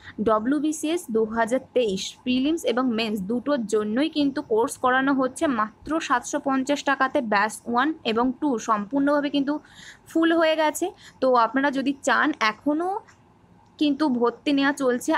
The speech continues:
আর বেশি দিন কিন্তু নেওয়া সম্ভব হবে না। তো মাত্র সাতশো পঞ্চাশ টাকাতেই চাইলে কিন্তু আপনারা কোর্সটা নিতে পারেন। তো description বক্সে link দেয়া থাকবে, সেখানে ডিটেলসে বলা থাকবে।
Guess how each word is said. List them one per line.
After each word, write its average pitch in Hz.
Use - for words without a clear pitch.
আর 233
বেশি 214
দিন 339
কিন্তু 262
নেওয়া 220
সম্ভব 233
হবে 185
না। 196
তো 214
মাত্র 202
সাতশো 226
পঞ্চাশ 247
টাকাতেই 285
চাইলে 208
কিন্তু 247
আপনারা 214
কোর্সটা 247
নিতে 262
পারেন। 175
তো 208
description 269
বক্সে 214
link 214
দেয়া 214
থাকবে, 269
সেখানে 220
ডিটেলসে 202
বলা 139
থাকবে। 165